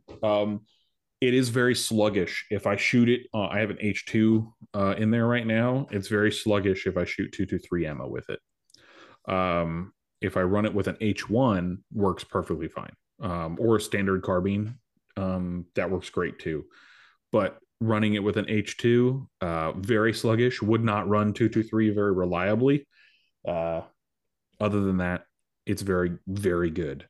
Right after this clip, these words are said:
Uh, I like, I like how it runs. I did lube the fuck out of it.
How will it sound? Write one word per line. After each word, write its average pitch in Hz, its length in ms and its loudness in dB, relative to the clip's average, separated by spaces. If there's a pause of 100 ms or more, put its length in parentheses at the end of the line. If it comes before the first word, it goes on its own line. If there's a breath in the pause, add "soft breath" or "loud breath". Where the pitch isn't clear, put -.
(140)
Uh, - 60 -8
I 90 240 -4
like, 104 540 0
I 92 80 0
like 95 300 0
how 82 180 -2
it - 60 -6
runs. 82 460 -8 (360 soft breath)
I 110 100 2
did 113 260 2
lube 113 400 4
the 90 160 -2
fuck - 440 -4
out 110 120 2
of 120 100 0
it. 135 200 -2